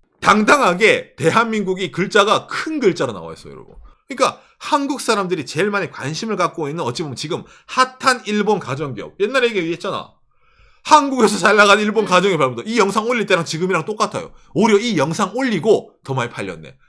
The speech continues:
Speaker 2: 우리가 그 저번에 영상 올렸을 때
Speaker 1: 음.
Speaker 2: 그 댓글도 여러 가지 있었는데, 어, "일본제였어? 안 사라든지 뭐
Speaker 1: 음.
Speaker 2: 이런 거 누가 사?" 그런 의견이
Speaker 1: 댓글이 많이
Speaker 2: 많이
Speaker 1: 달렸는데
Speaker 2: 있었는데.
Speaker 1: 유튜브 댓글이랑 다르게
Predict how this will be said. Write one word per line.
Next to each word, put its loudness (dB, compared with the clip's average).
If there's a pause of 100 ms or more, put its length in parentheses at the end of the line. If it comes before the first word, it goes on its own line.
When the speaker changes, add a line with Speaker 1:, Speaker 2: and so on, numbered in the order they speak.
(400)
Speaker 2:
우리가 -8
그 -14
저번에 -10
영상 -10
올렸을 -12
때 -10
Speaker 1:
음. -12
Speaker 2:
그 -18
댓글도 -14
여러 -8
가지 -10
있었는데, -14 (400)
어, -12
"일본제였어? -12
안 -14
사라든지 -10
뭐 -8
Speaker 1:
음. -10
Speaker 2:
이런 -12
거 -10
누가 -10
사?" -6
그런 -12
의견이 -12
Speaker 1:
댓글이 -8
많이 -4
Speaker 2:
많이 -6
Speaker 1:
달렸는데 -4
Speaker 2:
있었는데. -6 (180)
Speaker 1:
유튜브 0
댓글이랑 0
다르게 -2